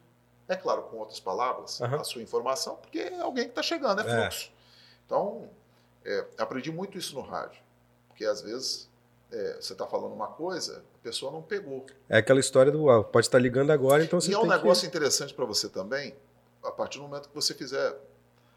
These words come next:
Speaker 1: algum tipo de produto de live. Porque a live você
Speaker 2: A
Speaker 1: tem
Speaker 2: ideia é essa, a ideia é no
Speaker 1: você
Speaker 2: futuro fazer.
Speaker 1: você tem, você tem uma audiência rotativa que, às vezes, se alguma coisa importante passou lá atrás, você tem que repetir.
Speaker 2: É.
Speaker 1: Porque toda hora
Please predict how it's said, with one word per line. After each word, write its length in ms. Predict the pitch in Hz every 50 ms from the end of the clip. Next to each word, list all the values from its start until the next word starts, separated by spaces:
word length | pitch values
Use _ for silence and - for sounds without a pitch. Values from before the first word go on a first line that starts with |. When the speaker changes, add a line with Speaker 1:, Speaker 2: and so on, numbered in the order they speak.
| _ _ _ _
Speaker 1:
algum 260 | - 107 101 113 139
tipo 220 | 131 - 131 -
de 80 | - -
produto 340 | - 113 113 - - - -
de 120 | - 143
live. 580 | 139 117 104 104 104 101 95 - - - - _ _ _ _ _ _ _ _ _ -
Porque 160 | - - - 165
a 60 | 147
live 340 | 127 123 127 139 143 - -
você 100 | - -
Speaker 2:
A 60 | 117
Speaker 1:
tem 80 | 131
Speaker 2:
ideia 260 | 123 117 135 143 165 175
é 200 | 165 156 160 160
essa, 180 | 147 - -
a 60 | 120
ideia 180 | 113 113 123 135
é 60 | 156
no 80 | 170 160
Speaker 1:
você 60 | -
Speaker 2:
futuro 280 | 165 151 123 143 151 156
fazer. 400 | - 185 160 135 135 139 139 - _
Speaker 1:
você 160 | - - 165
tem, 420 | - - 202 226 254 247 185 -
você 160 | - - 131 113
tem 160 | - 190 202
uma 100 | 220 208
audiência 460 | 190 - - 117 117 113 - - 95
rotativa 640 | 95 98 - 92 87 - - - 180 185 156 117 101
que, 180 | - - 165
às 160 | - 175 151 -
vezes, 360 | - 139 156 165 165 - - - - -
se 160 | - - - 226
alguma 300 | 240 - 160 185 160 -
coisa 500 | - 123 120 113 - - 101 98 - - -
importante 640 | 123 117 - 123 110 - - - 107 101 - - _ _ _
passou 320 | 151 139 - - - 127
lá 140 | 120 107 95
atrás, 260 | - - 139 156 160
você 100 | - 127
tem 140 | - 156 -
que 100 | - -
repetir. 360 | 156 156 - _ - - 110
Speaker 2:
É. 180 | 113 110 - - - _ _ _ _ - - - _ _
Speaker 1:
Porque 140 | - - 208
toda 300 | 196 - 220 208 196 175
hora 360 | 175 175 190 185 143 - -